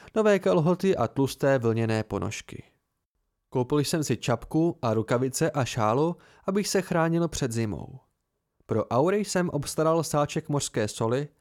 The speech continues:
sušený hrách, dva džbánky nakládaných broskví a teplé trepky. Pořídil jsem si struny na loutnu, ingoust a půl tuctu listů papíru. Také jsem zakoupil pevnou závoru na okno svého podkrovního pokojíku.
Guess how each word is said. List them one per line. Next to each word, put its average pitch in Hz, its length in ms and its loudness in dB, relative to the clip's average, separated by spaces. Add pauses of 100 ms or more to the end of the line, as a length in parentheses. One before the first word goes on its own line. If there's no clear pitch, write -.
(200)
sušený 123 440 -2
hrách, 120 480 -2 (320)
dva 147 160 4
džbánky 131 460 2
nakládaných 139 600 2
broskví 147 640 -2
a 151 160 0
teplé 131 420 -2
trepky. - 540 -8 (760)
Pořídil 123 420 0
jsem 127 180 -4
si 113 120 -4
struny 123 340 -2
na 104 140 -2
loutnu, 143 540 -2 (240)
ingoust 135 580 -2 (320)
a 101 160 -4
půl 175 280 4
tuctu 143 480 0
listů 123 400 0
papíru. - 580 -8 (1120)
Také 123 260 -2
jsem 196 240 0
zakoupil 175 480 2
pevnou 175 380 2
závoru 127 400 2
na 127 160 0
okno 131 280 -2
svého 131 320 -2
podkrovního 120 600 -2
pokojíku. - 720 -10